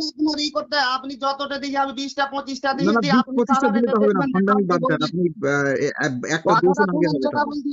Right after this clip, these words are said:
Speaker 1: আপনি লেখেন না গো আয়াতগুলো গো, আপনার কাজে
Speaker 2: আমার,
Speaker 1: লাগবে।
Speaker 2: প্লিজ আমার কথা শুনুন, আপনি একটা একটা করে বলবেন, আমি সেগুলো
Speaker 1: আরে
Speaker 2: দেখবো না,
Speaker 1: অত
Speaker 2: আপনি
Speaker 1: পারবো না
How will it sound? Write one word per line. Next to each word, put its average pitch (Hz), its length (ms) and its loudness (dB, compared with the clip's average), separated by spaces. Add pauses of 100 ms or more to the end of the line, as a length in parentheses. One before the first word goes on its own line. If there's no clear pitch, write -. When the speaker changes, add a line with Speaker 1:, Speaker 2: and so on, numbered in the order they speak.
Speaker 1:
আপনি 269 200 -2
লেখেন 294 280 0
না 302 120 -2
গো 294 80 -2
আয়াতগুলো 294 460 0
গো, 226 200 -4 (480)
আপনার 254 320 -2
কাজে 277 260 0
Speaker 2:
আমার, 247 200 4
Speaker 1:
লাগবে। 247 180 -8 (220)
Speaker 2:
প্লিজ 262 320 4
আমার 196 200 2
কথা 214 160 0
শুনুন, 202 260 2
আপনি 202 240 2
একটা 190 220 0
একটা 202 160 0
করে 202 160 4
বলবেন, 202 360 4
আমি 214 140 2
সেগুলো 220 260 4
Speaker 1:
আরে 269 60 4
Speaker 2:
দেখবো 294 220 4
না, 240 120 6
Speaker 1:
অত - 180 0
Speaker 2:
আপনি - 80 6
Speaker 1:
পারবো 349 200 0
না 349 120 2